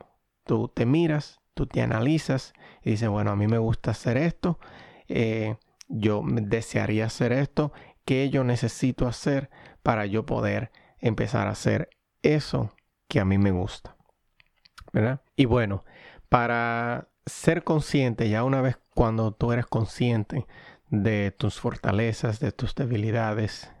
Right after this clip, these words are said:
de los, lo que a ti te desea, lo que tú desearías hacer, las cosas que tú quieres hacer, entonces la pregunta es, una, una de las cosas que te tienes que hacer, de, una de las cosas que te tienes que preguntar es,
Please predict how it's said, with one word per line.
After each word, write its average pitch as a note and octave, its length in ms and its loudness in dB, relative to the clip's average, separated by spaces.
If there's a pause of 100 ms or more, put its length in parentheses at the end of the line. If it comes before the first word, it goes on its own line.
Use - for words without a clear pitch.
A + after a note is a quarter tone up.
(100)
de G2 580 0
los, G2 420 0
lo G#2+ 260 0
que C3 120 -4
a A2+ 60 -4
ti - 160 -2
te A2+ 160 0
desea, G#2 420 -2 (160)
lo A#3 140 -8
que - 140 -2
tú C3+ 200 2
desearías A#2 800 0
hacer, A2+ 420 0 (420)
las A2+ 160 0
cosas - 300 -2
que - 140 -2
tú - 180 -4
quieres B2+ 420 0
hacer, A2+ 440 -2 (340)
entonces B2+ 760 0 (280)
la B2 200 2
pregunta B2 560 2
es, - 380 -8 (800)
una, C#3+ 400 4
una C3+ 200 2
de C#3 80 2
las C3 120 0
cosas C3 240 -2
que B2+ 120 -2
te B2 100 -2
tienes A#2 200 2
que - 80 -2
hacer, A2 360 -2 (400)
de, A#2 300 0 (280)
una C3 220 2
de C3 80 2
las A#2 180 -4
cosas - 400 -4
que - 140 -2
te C#3 140 -8
tienes A2 220 0
que - 100 -6
preguntar G#2+ 480 0
es, - 240 -6